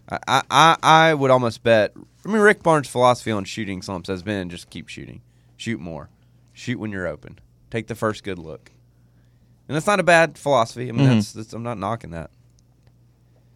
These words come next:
Speaker 2: No, I don't, I mean, I don't know what else you really can do. I mean, y-, tell 'em to make shots and let 'em keep shooting. That's really all you can do.
Speaker 1: Mm-hmm.
Speaker 2: It's just, I don't know. It just,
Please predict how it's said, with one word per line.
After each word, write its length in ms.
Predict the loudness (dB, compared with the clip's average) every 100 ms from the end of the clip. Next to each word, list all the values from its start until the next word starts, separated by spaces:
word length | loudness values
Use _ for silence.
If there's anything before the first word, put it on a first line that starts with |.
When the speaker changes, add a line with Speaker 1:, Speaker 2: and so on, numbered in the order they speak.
| _ _ _ _ _ _ _ _
Speaker 2:
No, 120 | 8
I 100 | 10
don't, 160 | 10 6
I 60 |
mean, 220 | 6 6 8
I 120 | 6
don't 180 | 6 6
know 120 | 8
what 140 | 8
else 220 | 8 6 4
you 80 |
really 240 | 4 4 2
can 440 | -2 2 4 2
do. 300 | -2 -6 -10 -16 _ _ _ _ _ _ _ _ _ _ _ _ _ 0
I 40 |
mean, 260 | 2 2 -2
y-, 140 | -12 -14 -18 -20 _ _ 6
tell 160 | 8
'em 80 | 8
to 60 | 8
make 220 | 6 6
shots 720 | 6 6 4 -6 -10 -12 -18 -6 4
and 140 | 8
let 120 | 8
'em 100 | 8
keep 180 | 4 2
shooting. 300 | 4 2 2
That's 180 | 0 6
really 160 | 8
all 140 | 10 8
you 80 | 6
can 160 | 2
do. 140 | 2 0
Speaker 1:
Mm-hmm. 200 | -4 -20 _ _ _ _ _ _ _ _ _ _ _ _ _ _
Speaker 2:
It's 100 | -12
just, 260 | -12 -12 -18 _ _ _ _ _ _ _ _ _ _ _ _ _ _ _ -18
I 140 | -14
don't 180 | -14 -8
know. 180 | -6 -6
It 40 |
just, 280 | -8 -12 -14